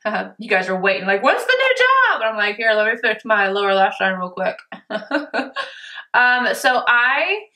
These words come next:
am going to be a beauty stylist at Nordstrom, which is, like, ten feet from my old job. It's so crazy. People are like, "I'm gonna miss you. Come see me." I'm like, Girl, come see me on your lunch break. Like, I'm not gonna be very far away.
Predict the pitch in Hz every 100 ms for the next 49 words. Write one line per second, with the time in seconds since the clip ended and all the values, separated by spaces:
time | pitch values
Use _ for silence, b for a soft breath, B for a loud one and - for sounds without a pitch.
0 | b b - 254 254 247 254 269 311 -
1 | 285 220 226 226 247 294 - - _ -
2 | - 226 208 196 208 302 349 392 - 202
3 | 185 185 208 330 - - - - - _
4 | _ _ _ - 277 302 494 571 - 220
5 | 190 208 226 247 254 240 240 233 233 -
6 | 247 381 392 392 370 - - - 254 247
7 | 247 208 240 240 208 185 185 - 208 208
8 | 196 196 196 220 214 214 202 202 - 320
9 | 359 359 359 370 370 - 311 302 208 -
10 | B B 330 339 - 339 339 285 220 202
11 | 180 240 294 339 262 269 - B B B
12 | _ - 277 - 330 320 320 294 262 220
13 | 226 - - 208 196 196 202 208 220 220
14 | 240 226 226 208 208 202 196 190 196 180
15 | - - -